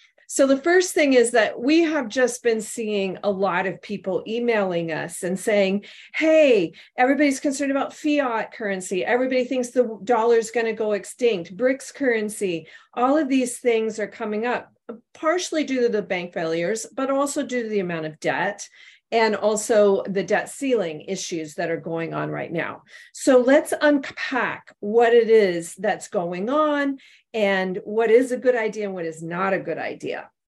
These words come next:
All right. So the first thing that, um, you know, I looked at was crypto, gold, silver, real estate, banks, private equity, brics,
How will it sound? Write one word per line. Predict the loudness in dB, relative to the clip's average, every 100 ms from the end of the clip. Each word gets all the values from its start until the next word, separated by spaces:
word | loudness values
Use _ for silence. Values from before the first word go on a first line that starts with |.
| _ 0
All | 2
right. | 4 4 4 0 _ _ _ _ _ _ _ _ _ _ _ _ _ _ _ -20 -12
So | 0 2
the | 2
first | 2 2 0 -2
thing | 0 2 2 -2 -6 -8
that, | -4 -2 -2 -4
um, | -6 -4 -4 -6 -8 -2
you | 0
know, | 0
I | -2
looked | 2 4 2 0
at | -2 -4 -4
was | -4 -4
crypto, | -2 -2 -2 -6 -8 -12 _ _ _ _
gold, | 2 4 4 2
silver, | 0 0 0 0 -2
real | -2 -4
estate, | -4 -6 -6 -4
banks, | -4 -2 -2 -6 -16 -8
private | -4 -2 0
equity, | -2 -2 -4 -2 -4
brics, | -2 -2 -2 -8 -16